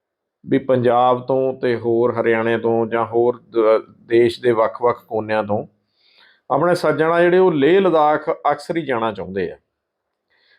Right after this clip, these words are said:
ਤੇ ਲੇਹ ਲਦਾਖ ਜਾਣ ਦੇ ਦੋ ਤਰੀਕੇ ਆ, ਇੱਕ ਤਾਂ by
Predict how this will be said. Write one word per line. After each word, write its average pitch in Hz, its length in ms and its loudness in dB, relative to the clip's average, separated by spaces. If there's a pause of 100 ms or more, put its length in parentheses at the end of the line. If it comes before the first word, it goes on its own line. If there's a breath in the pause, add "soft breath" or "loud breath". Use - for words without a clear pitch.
(180)
ਤੇ 190 100 4
ਲੇਹ 175 280 4
ਲਦਾਖ 190 380 2
ਜਾਣ 147 340 -2
ਦੇ 156 140 0
ਦੋ 117 280 -2
ਤਰੀਕੇ 117 460 -2
ਆ, 113 140 -4 (1040)
ਇੱਕ 151 220 0
ਤਾਂ 180 180 0
by 117 260 0